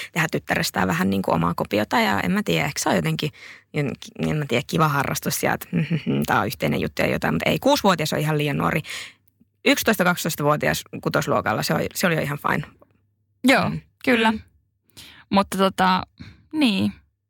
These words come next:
Speaker 2: Mun mielestä myös semmoiset meikkileikit olisi ihan fine.
Speaker 1: Mm.
Speaker 2: Mutta sitten jos sitä silleen tietoisesti oikein, niin kuin, että
Speaker 1: Niin.
Speaker 2: nyt lähdemme kaupungille ja laitetaan kuusivuotiaalle, kun on pakkelit naamaan, niin
Speaker 1: Ja kun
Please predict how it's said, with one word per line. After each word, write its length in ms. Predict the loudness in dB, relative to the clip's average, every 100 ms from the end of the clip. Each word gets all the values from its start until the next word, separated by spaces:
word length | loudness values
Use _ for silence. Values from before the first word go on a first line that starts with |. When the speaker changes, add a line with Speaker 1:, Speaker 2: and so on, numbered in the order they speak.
| _ 2
Speaker 2:
Mun 200 | 4 4
mielestä 220 | 0 2
myös 140 | 0
semmoiset 260 | 2 0 2
meikkileikit 920 | 2 2 2 2 2 0 -2 -6 -10 _ _ _ _
olisi 200 | 0 0
ihan 160 | -2 -2
fine. 380 | 0 0 0 -2 -4 -4 0
Speaker 1:
Mm. 320 | 2 2 -2 -6 _ -4
Speaker 2:
Mutta 460 | 0 0 2 0 0 -4 _ _ _ _ _ _ -8
sitten 320 | -6 -2 0
jos 140 | 0 -2
sitä 160 | -2
silleen 360 | 0 0 0 0
tietoisesti 560 | 0 -2 -2 -4 -2 0
oikein, 380 | 0 0 2
niin 120 | 2 2
kuin, 140 | 0
että 140 | 0
Speaker 1:
Niin. 340 | -2 0 -2 -4 -8 -16 -4
Speaker 2:
nyt 160 | 0 0 -4 -14 -18 -18 -16 -4
lähdemme 320 | -2 2 2
kaupungille 440 | 2 2 2 0 0
ja 120 | -2
laitetaan 440 | -2 -2 2 2 2
kuusivuotiaalle, 720 | 0 0 0 2 2 2 0 -4 _ -6
kun 180 | 0 2
on 220 | 2 -2 -6 _ _ -2
pakkelit 360 | 0 2 2 2
naamaan, 360 | 4 4 2 2
niin 220 | 0 -2 -2
Speaker 1:
Ja 80 |
kun 80 | -2